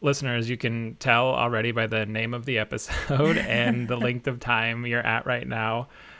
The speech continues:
Um, this is a long one, and there's gonna be a part two, so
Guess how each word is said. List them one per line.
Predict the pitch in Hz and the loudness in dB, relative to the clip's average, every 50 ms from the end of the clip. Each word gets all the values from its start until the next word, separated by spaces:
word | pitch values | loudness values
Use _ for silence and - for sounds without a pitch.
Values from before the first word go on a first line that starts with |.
| - - | -10 -2
Um, | - 120 117 113 110 110 110 - | 0 2 2 2 0 -2 -6 -4
this | 175 156 175 - 202 | 0 0 0 0 0
is | 170 170 | -2 -2
a | |
long | 151 139 123 117 123 131 151 | -2 0 0 0 0 -2 0
one, | 156 170 180 180 180 - _ - - | 0 0 0 -2 -4 -6 _ -4 0
and | 139 131 131 131 127 | 0 2 2 2 2
there's | 135 135 127 - | 2 2 0 0
gonna | - 139 135 131 | -2 0 0 0
be | 120 123 117 | 0 0 -2
a | 113 | -2
part | - - 113 113 107 - - - | -2 -2 -2 -2 -2 -2 -6 -10
two, | - 123 101 95 92 | -6 -4 -2 -2 -2
so | 92 - - 104 95 92 90 - | -4 -4 -4 -2 -2 -2 -4 -6